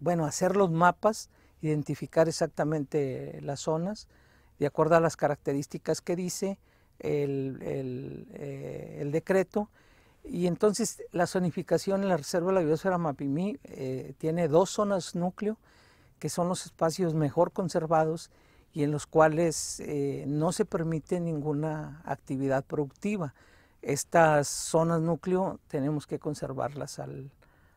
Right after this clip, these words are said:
a lo más prístino posible, ¿no? Eh, la otra, ah, zonificación es la zona, eh, de amor-, de, de, de, de influencia de la reserva, ¿no?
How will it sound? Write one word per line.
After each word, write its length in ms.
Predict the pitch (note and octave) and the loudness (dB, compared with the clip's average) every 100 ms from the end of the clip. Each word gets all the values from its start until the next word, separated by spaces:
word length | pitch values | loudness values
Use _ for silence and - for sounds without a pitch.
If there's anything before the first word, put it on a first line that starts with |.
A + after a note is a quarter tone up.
| _ | _
a 280 | - C3 A#2 | -4 -2 -2
lo 200 | C#3 C#3 | -4 -2
más 220 | D3 D3 | -2 -2
prístino 500 | - D#3 - D3+ C#3+ | -2 -4 -2 -4 -4
posible, 540 | B2+ B2+ - C3 B2 C#3+ | -4 -6 -6 -8 -8 -10
¿no? 180 | E3+ - _ _ - _ _ - | -12 -14 _ _ -20 _ _ -6
Eh, 440 | - D3+ D#3 C3+ | 0 2 2 0
la 140 | C#3+ C#3+ | 2 4
otra, 560 | F3 - G3+ G3 F3 | 4 6 6 6 2
ah, 520 | D3+ - D#3+ D#3 C#3+ E3 | -2 -8 -10 -8 -8 -10
zonificación 1080 | D3 - E3 D#3 D3 C#3 C#3+ C#3 F3+ G3+ A3+ _ _ _ _ _ | -10 -6 -2 -2 -2 -4 -4 -4 -2 -2 -2 _ _ _ _ _
es 340 | D3 D3 - | -2 -2 -2
la 140 | E3 E3+ | 0 0
zona, 800 | - E3 E3 E3+ D#3+ C#3 C3 - _ _ _ _ _ - | 0 0 4 4 2 0 -4 -12 _ _ _ _ _ -10
eh, 920 | - C#3+ C3+ C3 C3 C#3 C#3+ C#3+ C#3+ - _ _ - | -4 -4 -4 -6 -8 -10 -12 -14 -16 -20 _ _ -6
de 220 | C#3+ D3 | 0 2
amor-, 360 | C#3 C#3 C#3 D3 | 2 0 -4 -4
de, 320 | C#3+ C#3+ D3+ | -2 -2 -4
de, 520 | D3 C#3 C3+ B2 C#3 | -2 0 0 -2 -6
de, 240 | C#3+ - | -12 -14
de 100 | D#3 | -4
influencia 720 | D#3+ D#3+ F3 F#3+ G3+ E3 D3+ C#3 | -2 0 4 4 4 0 -2 -4
de 100 | C3+ | -2
la 120 | C#3 | -4
reserva, 540 | C#3+ C3+ D3+ C#3 C3+ | -4 -6 -6 -6 -6
¿no? 180 | C3 E3 | -8 -8